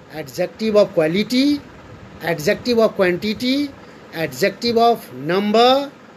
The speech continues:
and demonstrative adjectives. And I am sure you must have learnt them nicely.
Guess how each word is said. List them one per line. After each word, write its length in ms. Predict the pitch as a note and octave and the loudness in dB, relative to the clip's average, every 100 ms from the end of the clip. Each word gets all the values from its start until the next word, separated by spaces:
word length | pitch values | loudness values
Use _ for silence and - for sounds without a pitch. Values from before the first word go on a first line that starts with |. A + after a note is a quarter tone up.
| - | -18
and 400 | C#3+ E3+ A3+ C#4+ - - - - | -6 -2 0 -2 -10 -20 -20 -16
demonstrative 760 | - D#3+ F3 E3+ - A#3 A#3+ D4 | -8 -6 -6 -6 -2 -2 0 2
adjectives. 720 | C#4 C#4 A#3 C3 - - - - - - - | 2 2 -2 -6 -18 -18 -20 -20 -20 -20 -16
And 140 | D3+ | -8
I 80 | E3 | -4
am 80 | E3+ | -4
sure 480 | E3 A#3+ C4 D#4 E4 - - - - | -2 4 6 4 0 -12 -20 -20 -8
you 140 | D#3 | -4
must 260 | F3+ G3+ G3 | -2 -2 -2
have 340 | G3 A3 D4 - - - - | 0 0 0 -6 -20 -20 -18
learnt 440 | C3 C#3+ F#3 A#3+ B3 | -8 0 2 2 2
them 440 | B3 C4 E4 E4+ - - - | 2 2 0 -6 -12 -20 -10
nicely. 680 | D#3+ G3 G#3 A#3+ C#4+ D#4+ | -4 -4 -4 -4 -4 -4